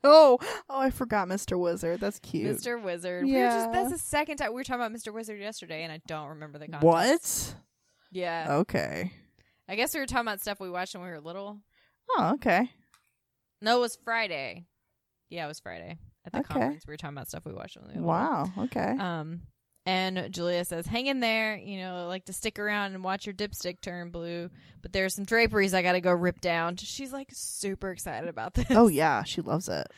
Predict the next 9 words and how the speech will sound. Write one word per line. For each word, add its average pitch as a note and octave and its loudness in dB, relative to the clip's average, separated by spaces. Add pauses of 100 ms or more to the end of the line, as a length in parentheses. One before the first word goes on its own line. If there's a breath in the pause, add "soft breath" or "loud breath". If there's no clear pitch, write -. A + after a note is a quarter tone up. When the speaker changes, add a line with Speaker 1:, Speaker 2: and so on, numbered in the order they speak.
(440 soft breath)
Speaker 2:
She G#3 -12
is F#3+ -6
headed F#3+ -4
out F3 -2 (120)
to E3 -8
rip F3 -10
down D#3+ -10
some E3 -14
things. D3+ -14